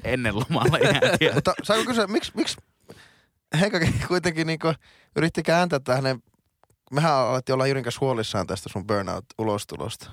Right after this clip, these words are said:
Speaker 2: Mut sun piti kääntää se niinku positiiviseksi. Miksi sä nauroit tuon posi-,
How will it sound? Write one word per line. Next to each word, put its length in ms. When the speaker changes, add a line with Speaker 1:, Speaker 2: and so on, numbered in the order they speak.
Speaker 2:
Mut 160
sun 100
piti 180
kääntää 360
se 120
niinku 260
positiiviseksi. 720
Miksi 180
sä 100
nauroit 360
tuon 160
posi-, 240